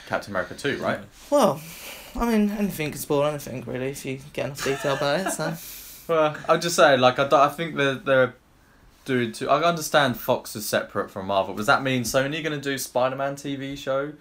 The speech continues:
Speaker 1: Like... I think there's gonna
Speaker 2: Well,
Speaker 1: be
Speaker 2: th-, then you got another thing, haven't you? 'Cause, like, obviously Sony aren't doing Venom as part of the s-, of the Spider-Man T V, uh, as part of the Spider-Man universe.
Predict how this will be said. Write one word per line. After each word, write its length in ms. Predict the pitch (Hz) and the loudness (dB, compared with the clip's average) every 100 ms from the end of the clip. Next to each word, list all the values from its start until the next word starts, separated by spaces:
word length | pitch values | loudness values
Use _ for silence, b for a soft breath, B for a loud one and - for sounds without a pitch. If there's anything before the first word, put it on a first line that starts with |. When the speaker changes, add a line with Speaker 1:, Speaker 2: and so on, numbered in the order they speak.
| b b b b - | b b b b 2
Speaker 1:
Like... 260 | 120 107 - b b | 2 2 -2 b b
I 80 | - | -10
think 260 | - 131 117 | -2 -2 0
there's 220 | 113 107 | -4 0
gonna 80 | 165 | 2
Speaker 2:
Well, 100 | 156 | 2
Speaker 1:
be 40 | 151 | 2
Speaker 2:
th-, 140 | 165 | 0
then 180 | 165 170 | 0 0
you 80 | 160 | 2
got 100 | 151 | 0
another 220 | 151 185 | 2 0
thing, 160 | - 139 | 0 -2
haven't 200 | 151 113 | -2 -4
you? 80 | 123 | -6
'Cause, 160 | 143 139 | -2 2
like, 120 | 127 | 2
obviously 300 | 135 - 131 | 0 -4 -2
Sony 420 | - 147 139 131 | 2 2 2 0
aren't 440 | 131 120 - 139 | 0 -2 -10 -6
doing 300 | - 139 131 | 2 2 2
Venom 520 | 131 151 139 110 101 127 - | 0 0 0 -4 -8 -12 -14
as 120 | - | -2
part 180 | 143 117 | -2 -2
of 40 | |
the 180 | 123 - | -4 -8
s-, 80 | - _ | -10 _
of 240 | 139 135 - | -6 -6 -6
the 360 | 127 127 127 120 | -4 -2 -4 -6
Spider-Man 540 | - 156 135 113 113 | 2 2 2 -4 -8
T 140 | - 127 | -6 -6
V, 200 | 123 - _ _ - _ _ - | -6 -12 _ _ -20 _ _ -2
uh, 140 | 117 107 | -2 -2
as 80 | 160 | -6
part 180 | - 120 | 0 0
of 40 | 131 | 0
the 180 | 131 | -2
Spider-Man 440 | 123 - 139 127 127 | -2 -2 -2 -2 -4
universe. 640 | 127 120 123 151 - - | -6 -6 -6 -6 -10 -14